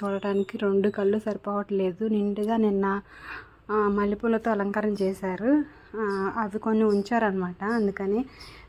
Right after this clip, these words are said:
వెళ్ళి వీడియో తీసుకున్నాము, చక్కగా దండం పెట్టుకున్నాము. ఇంకా అయితే అక్కడి నుంచి బయలుదేరాము. పిల్లలు ఉన్నప్పుడు ఇలా ఫ్యామిలీతో గుడికి వెళ్ళటం అయితే నాకు చాలా ఇష్టము. అందుకని పెద్దగా ఈ మధ్య కుదరట్లేదు కానీ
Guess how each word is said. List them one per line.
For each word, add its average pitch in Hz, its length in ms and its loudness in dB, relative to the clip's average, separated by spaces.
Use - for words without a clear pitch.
వెళ్ళి 214 360 4
వీడియో 214 320 6
తీసుకున్నాము, 208 920 2
చక్కగా 214 460 -2
దండం 196 360 2
పెట్టుకున్నాము. 202 800 0
ఇంకా 233 160 4
అయితే 208 200 4
అక్కడి 233 220 2
నుంచి 208 220 2
బయలుదేరాము. 202 720 4
పిల్లలు 233 300 6
ఉన్నప్పుడు 226 420 8
ఇలా 214 160 10
ఫ్యామిలీతో 214 500 6
గుడికి 208 320 4
వెళ్ళటం 202 360 2
అయితే 190 200 -2
నాకు 208 180 0
చాలా 202 220 0
ఇష్టము. 214 560 2
అందుకని 220 760 6
పెద్దగా 214 400 2
ఈ 269 80 10
మధ్య 220 280 8
కుదరట్లేదు 226 640 4
కానీ 220 540 6